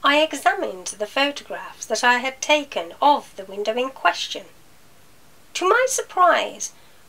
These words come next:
within my set of photographs it appeared that I had also captured something. The image appeared to show what looked like a skirt and the boots of someone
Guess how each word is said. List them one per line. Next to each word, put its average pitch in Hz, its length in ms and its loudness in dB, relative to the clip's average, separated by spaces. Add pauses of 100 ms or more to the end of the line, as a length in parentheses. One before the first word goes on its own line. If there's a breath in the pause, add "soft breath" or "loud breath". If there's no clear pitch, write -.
within 294 380 -2
my 415 180 4
set - 280 -6
of 311 80 -2
photographs - 920 -2
it 302 160 -2
appeared 370 500 -4
that 220 180 -6
I 247 140 -2
had 247 280 -4 (140)
also 381 560 0
captured - 440 -8
something. 190 680 -2 (1500)
The 320 300 0
image 427 640 -2
appeared 311 500 -2
to 214 120 -4
show 277 400 2 (180)
what 254 240 -4
looked 277 200 -10
like 262 220 0
a 262 60 -6
skirt - 720 -4 (400 loud breath)
and 254 160 2
the 285 80 -8 (100)
boots 381 320 -2
of - 100 -10
someone 185 460 -4